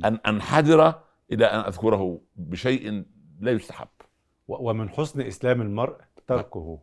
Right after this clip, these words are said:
Speaker 1: الله
Speaker 2: ما
Speaker 1: يرضى
Speaker 2: لا يعلم.
Speaker 1: عليه. وده من الأربع حديث العمد الإسلام عند علم الح-، عند علماء الحديث.
Speaker 2: ده
Speaker 1: آه.
Speaker 2: في أربعة
Speaker 1: آه، يعني،
Speaker 2: حديث.
Speaker 1: آه، من هذا الحديث.
Speaker 2: من ده واحد منهم.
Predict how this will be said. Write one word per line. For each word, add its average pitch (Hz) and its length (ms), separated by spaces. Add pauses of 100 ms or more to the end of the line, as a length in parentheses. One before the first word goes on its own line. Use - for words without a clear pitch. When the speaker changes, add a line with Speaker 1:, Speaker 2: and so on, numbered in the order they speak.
Speaker 1:
الله 78 280
Speaker 2:
ما 110 100
Speaker 1:
يرضى 101 100
Speaker 2:
لا 80 60
يعلم. 58 120
Speaker 1:
عليه. 52 920
وده 85 180
من 87 160
الأربع 87 380
حديث 95 540
العمد 95 560
الإسلام 110 840 (460)
عند 98 200
علم 82 300
الح-، - 200
عند 78 280
علماء 78 300
الحديث. - 220 (360)
Speaker 2:
ده 107 400
Speaker 1:
آه. 110 460 (140)
Speaker 2:
في 123 160
أربعة 113 540
Speaker 1:
آه، 95 100
يعني، 113 220
Speaker 2:
حديث. - 20
Speaker 1:
آه، 120 140 (120)
من 90 200
هذا 92 180
الحديث. 92 340 (100)
Speaker 2:
من 110 260
ده 110 80
واحد 117 320
منهم. 85 300